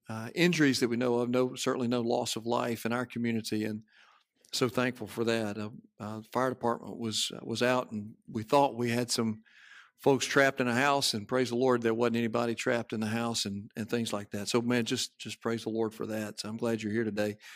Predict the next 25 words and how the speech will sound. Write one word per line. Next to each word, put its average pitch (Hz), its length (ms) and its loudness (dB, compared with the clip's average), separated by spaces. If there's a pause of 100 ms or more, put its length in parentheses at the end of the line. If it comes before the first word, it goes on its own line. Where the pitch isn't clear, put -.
(480)
Um, 101 400 -6 (920)
and 147 100 0
it's 175 120 4
just, 220 260 4
you 185 140 6
know, 196 120 4
I 180 40 4
wanna 196 240 6
enc-, 123 220 -2 (100)
I, 143 80 -2
I, 151 240 -2
I 175 140 2
wanna 185 180 2
tell 156 140 4
you 143 60 4
something 139 200 2
before 135 160 0
I 123 40 0
jump 143 220 0
into 117 160 0
the 104 80 -6
sermon 139 360 -2
today. 117 280 -2
I, 120 140 -2
I've 123 140 -8